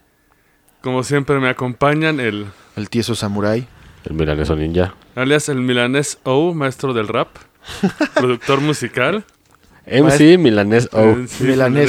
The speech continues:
Speaker 1: Milanés
Speaker 2: O
Speaker 1: O.
Speaker 2: con, con su hit, eh,
Speaker 3: Este,
Speaker 2: Hundred
Speaker 3: agarraron a, a Hundred Fires.
Speaker 2: Hundred Fires in the Jail. Sí, muy bien.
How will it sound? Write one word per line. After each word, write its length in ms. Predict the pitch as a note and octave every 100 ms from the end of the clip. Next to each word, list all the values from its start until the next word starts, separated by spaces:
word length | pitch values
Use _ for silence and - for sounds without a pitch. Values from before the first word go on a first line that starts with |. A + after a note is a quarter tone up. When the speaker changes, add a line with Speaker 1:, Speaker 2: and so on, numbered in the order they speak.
| C#3
Speaker 1:
Milanés 20 |
Speaker 2:
O 140 | C#3+ D#3
Speaker 1:
O. 40 | C3
Speaker 2:
con, 160 | B2 A2
con 180 | C3 B2+
su 140 | C3
hit, 260 | C3+ C#3+ D#3+ - -
eh, 460 | B2 A2+ A2 A2+ A2+ - - -
Speaker 3:
Este, 400 | F2 - F#2+ F#2 -
Speaker 2:
Hundred 160 | D3+ G#2+
Speaker 3:
agarraron 400 | G#2+ A#2+ B2+ A#2
a, 240 | F#2+ F#2+
a 40 | G2
Hundred 260 | A#2 A#2 A2
Fires. 380 | A2 G#2 F#2+ -
Speaker 2:
Hundred 240 | B2+ B2+
Fires 360 | - B2 B2 A2+
in 80 | G#2+
the 100 | G#2
Jail. 360 | A#2 B2 D#3+ G#3 _ _
Sí, 220 | - G2+ G#2+ - F#3+ _
muy 100 | G2+
bien. 240 | G2 G#2+